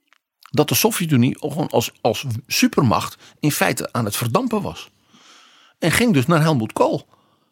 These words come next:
En zat daar in zijn kantoor en heeft in zijn memoires geschreven dat hij zei: ja, ik ga dat doen. En, eh,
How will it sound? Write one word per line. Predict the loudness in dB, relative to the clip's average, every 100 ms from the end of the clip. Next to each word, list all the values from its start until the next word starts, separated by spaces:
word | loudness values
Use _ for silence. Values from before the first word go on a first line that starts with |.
| _
En | -2 2
zat | 2 2
daar | 0
in | 0
zijn | -2 -4
kantoor | -4 0 0 2
en |
heeft | 0 0
in | -2
zijn | 0
memoires | 0 0 0 -2
geschreven | -6 -2 -2 -2
dat | -4 -6
hij |
zei: | -4 -4 -4 -14 -8
ja, | -6
ik | -4
ga | -2 -2
dat | 0 2
doen. | 2 0 _ -20 -20 -20 -20 _
En, | _ 0 2 -2
eh, | -2 -2